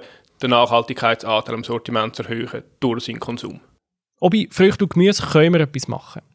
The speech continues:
Speaker 2: nämlich saisonal einkaufen. Ich weiss, im Winter ist der mit dem saisonalen Gemüse nicht immer einfach. Ich habe auch nicht so gerne Kühle. Es ist immer ein bisschen ein Abwägen und zum Teil halt auch ziemlich komplex. So hat nämlich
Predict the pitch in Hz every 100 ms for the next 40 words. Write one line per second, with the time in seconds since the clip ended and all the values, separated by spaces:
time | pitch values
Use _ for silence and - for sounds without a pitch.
0 | - 123 131 120 - _ - 113 117 110
1 | 104 117 123 - - - - _ _ _
2 | _ _ _ - 107 131 139 123 110 -
3 | 113 131 190 - 151 127 139 156 131 123
4 | - 160 165 156 151 139 147 160 156 170
5 | 196 202 202 196 165 160 185 190 185 -
6 | 160 131 123 - - - 107 113 - 110
7 | 104 107 - 90 92 123 - - _ _
8 | _ - 165 151 - 147 151 131 120 113
9 | - - - - - 202 202 180 190 185
10 | 151 - - 143 - 165 151 - 156 156
11 | - - - - - - - _ _ -
12 | 120 117 139 120 117